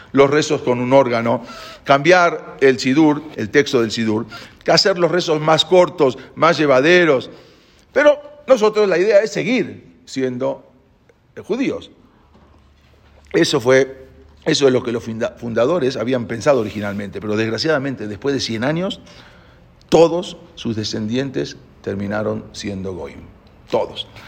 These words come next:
Después de darse cuenta de lo que habían pasado, lo que había pasado, los mismos directivos de ahí, de ese beta-, de esa sinagoga, ellos mismos dijeron en una declaración que algo teníamos que hacer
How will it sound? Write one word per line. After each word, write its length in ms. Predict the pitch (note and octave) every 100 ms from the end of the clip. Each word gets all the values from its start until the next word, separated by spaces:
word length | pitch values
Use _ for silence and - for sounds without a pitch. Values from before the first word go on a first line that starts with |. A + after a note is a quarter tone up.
| - - -
Después 280 | A2 F3+ F#3
de 60 |
darse 220 | D3+ D3 B2
cuenta 460 | D3 A#2+ G#2+ G#2+ - -
de 80 | G2+
lo 80 | G2
que 100 | G2
habían 240 | A2+ C#3+
pasado, 380 | A#2+ G2+ G#2+ F#2 G2+
lo 80 | G2
que 60 | G#2
había 160 | B2+
pasado, 300 | B2 D3 B2+
los 100 | G#2
mismos 380 | A#2+ E3 C3+ A2+ -
directivos 540 | G#2 G2+ G2 D#3+ A#2 G#2
de 40 |
ahí, 100 | C3+
de 100 | A2
ese 160 | G#2 A2
beta-, 200 | A2+ -
de 100 | A2+
esa 100 | B2+
sinagoga, 480 | B2 C#3 F#3 C#3 C#3 - - - - - - F#3+
ellos 320 | F3 B2+ A2+
mismos 420 | D3 C3 C3 - - - - - _ -
dijeron 500 | A#2+ - C3+ B2+ A#2+
en 80 | A#2
una 180 | B2 A#2
declaración 760 | G#2 G#2 G2 G2+ C3 A#2+ - - -
que 160 | C3 -
algo 360 | G3 F#3 D#3+
teníamos 460 | B2+ B2 C#3+ B2+ A2
que 100 | A2+
hacer 360 | G#2 E3+ G3+